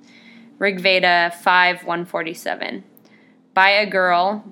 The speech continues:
by a young woman, or even an aged one, nothing must be done independently, even in her own house." So as you can see, some of these lines from the Rig Veda are offensive.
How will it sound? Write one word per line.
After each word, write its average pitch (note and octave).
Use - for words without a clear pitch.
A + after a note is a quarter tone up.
by F#3+
a F3+
young F#3
woman, E3+
or -
even F#3+
an E3+
aged F3+
one, D#3+
nothing F#3
must F3+
be F#3
done E3
independently, D#3+
even F#3+
in F3
her E3+
own D#3+
house." -
So -
as G3+
you G#3+
can G3
see, F3
some G3+
of F#3+
these F3+
lines F3
from G3
the F#3+
Rig F3
Veda E3
are E3
offensive. E3+